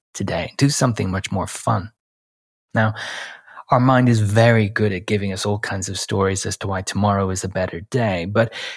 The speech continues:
instead of moving away from that discomfort and instead of trying to minimize the ick, what we can do is just look at it, pause and notice that discomfort, maybe name it, get more specific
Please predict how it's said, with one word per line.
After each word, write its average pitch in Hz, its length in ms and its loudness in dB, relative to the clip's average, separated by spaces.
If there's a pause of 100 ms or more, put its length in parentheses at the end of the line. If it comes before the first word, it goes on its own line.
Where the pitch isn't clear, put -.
(240)
instead 185 260 0
of 208 100 2
moving 156 280 6
away 117 460 4
from 110 300 -2
that 101 200 -2
discomfort 107 640 -4
and 101 240 -4
instead 160 300 -2
of 175 60 -4
trying 165 180 2
to 113 60 4
minimize 110 880 4
the 98 260 -4
ick, 104 260 -4
what 165 160 0
we 180 60 -2
can 113 220 -2
do 143 180 0
is 107 120 -2
just - 280 -6
look 135 300 4
at 120 160 -2
it, - 180 -16 (800)
pause 131 480 2
and 98 200 -6 (360)
notice 120 640 2 (260)
that - 220 -6
discomfort, - 580 -6
maybe 123 260 0
name 113 400 2
it, - 280 -10 (480)
get - 160 -2
more 113 180 2
specific - 800 -4